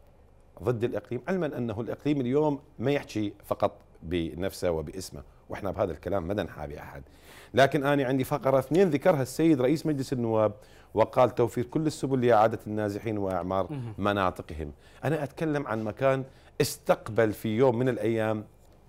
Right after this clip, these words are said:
Speaker 1: ما هو يعادل عدد سكانه
Speaker 2: صح.
Speaker 1: من النازحين.
Speaker 2: بالضبط.
Speaker 1: بالتالي اليوم ما نحتاج أكثر شوية مرونة من الحكومة العراقية بالتعامل والتعاطي مع مشاكل، آه، إقليم كردستان، بدعم إقليم كردستان. هذا ال-، هاي الأمور كلها لازم اليوم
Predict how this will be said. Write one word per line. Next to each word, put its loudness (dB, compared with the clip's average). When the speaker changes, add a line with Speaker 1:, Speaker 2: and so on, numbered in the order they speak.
Speaker 1:
ما 0
هو 4
يعادل 6
عدد -6
سكانه -12
Speaker 2:
صح. -16
Speaker 1:
من -2
النازحين. -8
Speaker 2:
بالضبط. -14
Speaker 1:
بالتالي 6
اليوم 6
ما 6
نحتاج 6
أكثر 0
شوية 2
مرونة 2
من 2
الحكومة -2
العراقية 2
بالتعامل 0
والتعاطي 0
مع -4
مشاكل، -4
آه، 2
إقليم -4
كردستان، -2
بدعم 2
إقليم -6
كردستان. -4
هذا -4
ال-، -4
هاي -6
الأمور -8
كلها -16
لازم -8
اليوم -10